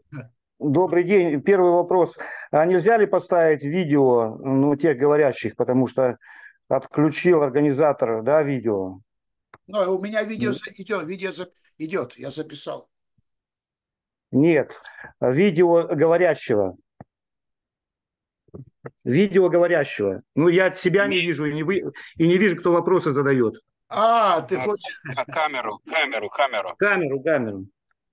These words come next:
Speaker 2: А, ну, я её уже отключил, я не знаю, как тут её включить.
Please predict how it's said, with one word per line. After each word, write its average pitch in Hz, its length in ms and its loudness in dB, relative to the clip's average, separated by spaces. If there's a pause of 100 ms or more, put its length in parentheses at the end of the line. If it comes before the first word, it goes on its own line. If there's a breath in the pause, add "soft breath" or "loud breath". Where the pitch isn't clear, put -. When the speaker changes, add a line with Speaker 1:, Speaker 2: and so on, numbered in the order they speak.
(360)
Speaker 2:
А, 127 840 -12
ну, 135 100 -20
я 165 160 -10
её 165 180 -10
уже 156 180 -8
отключил, 156 540 -8
я 139 100 -6
не 139 100 -8
знаю, 139 220 -10
как 131 140 -18
тут 135 180 -18
её 135 160 -12
включить. 135 640 -18